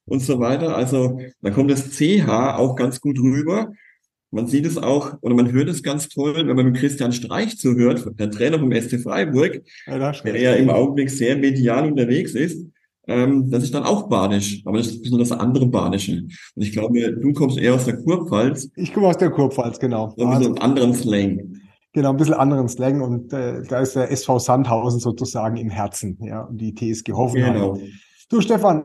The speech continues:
Speaker 2: ähm, einige Zuhörende, die, ähm, kennen dich noch nicht, ähm, was natürlich total schade ist. Würdest du dich mal ganz kurz vorstellen, also, ähm, was, was du machst? Du bist ja Vertriebsleiter. Was ist denn das, dein Job beim B G V?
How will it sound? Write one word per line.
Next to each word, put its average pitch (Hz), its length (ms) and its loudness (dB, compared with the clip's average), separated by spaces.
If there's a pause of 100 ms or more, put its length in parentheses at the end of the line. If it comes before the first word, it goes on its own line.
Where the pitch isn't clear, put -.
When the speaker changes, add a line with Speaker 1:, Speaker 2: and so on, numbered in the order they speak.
(100)
Speaker 2:
ähm, 160 380 0 (140)
einige 180 400 0
Zuhörende, 185 840 0 (120)
die, 156 140 4
ähm, 143 640 0
kennen 165 260 4
dich 202 220 -2
noch 170 160 0
nicht, 226 320 -2
ähm, 139 340 -2
was 143 160 -2
natürlich 139 300 0
total 127 320 -4
schade 139 320 0
ist. 156 260 -4 (200)
Würdest 165 180 2
du 220 60 2
dich 180 120 2
mal 165 140 2
ganz 175 260 -2
kurz 156 200 0
vorstellen, 190 520 0
also, 135 380 -2 (280)
ähm, 151 460 0 (100)
was, - 360 -8
was 143 180 0
du - 80 -2
machst? 165 380 2
Du 127 80 -4
bist 120 100 -4
ja 127 100 0
Vertriebsleiter. 160 800 0
Was 123 160 -6
ist 139 160 -8
denn 135 120 0
das, 123 340 -6
dein 117 160 -4
Job 180 280 -4
beim 156 180 0
B 147 140 2
G 147 100 0
V? 135 420 -4